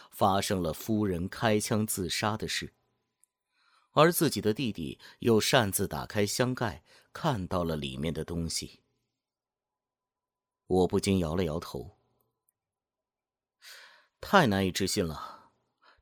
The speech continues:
真的有那种东西吗？该不会是你的幻觉吧？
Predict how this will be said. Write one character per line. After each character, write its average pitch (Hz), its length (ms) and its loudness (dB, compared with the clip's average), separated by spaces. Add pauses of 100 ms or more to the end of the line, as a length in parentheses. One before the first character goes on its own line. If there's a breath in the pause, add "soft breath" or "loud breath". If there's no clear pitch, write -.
真 220 240 4
的 180 80 6
有 107 120 6
那 113 120 4
种 95 140 0
东 101 120 0
西 98 120 0
吗？ 80 320 -8 (680)
该 185 160 4
不 165 120 2
会 180 120 4
是 143 120 0
你 82 100 -2
的 101 80 -4
幻 151 240 2
觉 80 140 -6
吧？ - 260 -16